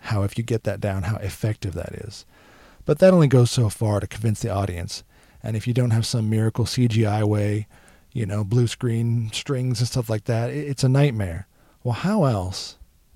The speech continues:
do you create weightness-, weightlessness on Earth? Well, the easiest way of all. You take 'em up into a plane, take 'em up into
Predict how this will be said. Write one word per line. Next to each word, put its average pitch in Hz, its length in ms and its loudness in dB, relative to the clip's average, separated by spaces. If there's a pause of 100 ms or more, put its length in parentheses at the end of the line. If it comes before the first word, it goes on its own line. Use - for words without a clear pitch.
do 117 80 -4
you 107 100 0
create 107 380 -2
weightness-, 104 640 -2
weightlessness 107 800 -2 (460)
on 104 180 -2
Earth? 98 440 -8 (500)
Well, 110 400 0
the 127 180 -4
easiest 113 380 0
way 98 140 -2
of 92 120 -2
all. 110 320 -6 (320)
You 107 100 -6
take 104 280 -4
'em 104 80 2
up 107 160 2
into 113 260 2
a 98 60 2
plane, 156 500 2 (120)
take 117 200 -4
'em 101 60 -2
up 98 160 -4
into 104 400 -2